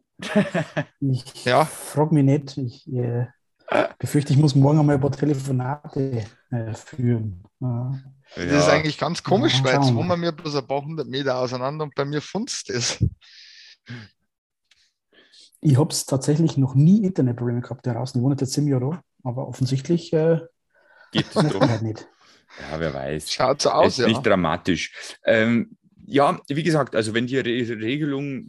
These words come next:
Speaker 1: morgen so durch den, ähm, Landtag geht, ne? Gabi
Speaker 3: Dann
Speaker 1: hat
Speaker 3: ist
Speaker 1: ja
Speaker 3: das
Speaker 1: alle
Speaker 3: ja gema-
Speaker 1: Pläne bereit. Ich denke mir auch, die hat das heute gehört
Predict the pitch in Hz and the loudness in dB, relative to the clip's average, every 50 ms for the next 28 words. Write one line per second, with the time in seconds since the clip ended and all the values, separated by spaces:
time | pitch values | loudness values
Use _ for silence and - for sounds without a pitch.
0 | 120 - - - 113 110 117 127 135 143 147 139 123 - 127 123 131 135 120 127 | -16 -16 -8 -4 0 2 2 2 0 0 -2 -2 -2 0 0 2 2 0 0 0
1 | 127 127 - _ - 117 113 113 107 110 107 110 107 78 82 104 104 104 104 101 | -4 -4 -4 _ 0 2 2 2 2 2 0 -2 -2 -2 -4 -4 -4 -2 -4 -4
2 | 101 98 98 95 95 98 104 113 131 - 156 139 - - 147 156 156 - 107 110 | -4 -4 -4 -6 -4 -4 -4 -4 -4 -4 -6 -6 -4 -4 -4 -4 -4 -4 -4 -4
3 | 143 175 - _ _ _ _ _ _ _ _ _ _ _ _ _ _ _ _ _ | -4 -6 -8 _ _ _ _ _ _ _ _ _ _ _ _ _ _ _ _ _
4 | _ _ _ _ _ _ _ _ _ _ _ _ _ _ _ _ _ _ - - | _ _ _ _ _ _ _ _ _ _ _ _ _ _ _ _ _ _ -6 -2
5 | 107 107 123 135 131 127 147 143 127 - - 131 131 110 127 123 123 127 143 147 | 0 0 2 4 4 4 4 4 4 6 6 6 4 4 4 4 4 4 2 0
6 | 135 104 113 107 101 98 95 117 156 214 208 196 127 - - 131 135 131 143 131 | -2 0 2 2 2 2 2 2 2 0 -2 -4 -10 -8 -8 -10 -10 -8 -8 -6
7 | 113 123 139 - - 123 120 123 - 127 117 - 120 117 113 - 107 92 101 92 | -4 -4 -6 -4 -2 -2 -2 -2 -2 -6 -6 -4 -4 -4 -4 -6 -6 -2 0 0
8 | 95 123 160 208 - | 2 2 0 -2 -4